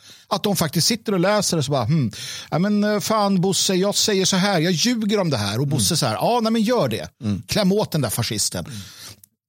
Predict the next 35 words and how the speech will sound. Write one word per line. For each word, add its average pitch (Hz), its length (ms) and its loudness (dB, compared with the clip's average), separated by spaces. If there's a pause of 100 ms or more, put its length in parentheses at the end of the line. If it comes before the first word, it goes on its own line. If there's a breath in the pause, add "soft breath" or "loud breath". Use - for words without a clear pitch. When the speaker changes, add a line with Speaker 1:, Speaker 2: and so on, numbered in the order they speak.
(160)
Speaker 1:
Det 208 120 0
är - 40 0
svårt 254 340 0
att 202 60 -4
greppa 269 300 -4
det. - 160 -6 (800)
Speaker 2:
Mm. 98 200 0 (400)
Nej, 180 180 2
och, 185 240 0 (120)
och 151 160 2 (340 loud breath)
det 143 120 2
som 147 120 4
borde 143 180 2
hända 151 320 4
här 160 260 4
är 120 40 2
ju, 110 460 2
alltså 135 140 2
i 139 200 2
ett 147 120 0
fungerande 156 1040 2
medialt 110 520 0
landskap 113 580 0
är 135 40 -2
ju 117 160 2
att 104 100 -2
Aftonbladet 131 760 0
idag 117 240 -2
på - 60 -2
ledarsidan 104 520 0
istället, 95 400 0 (520 loud breath)
eh, 104 240 2 (100)
istället 120 320 0
skriver 110 260 0
då, 92 200 0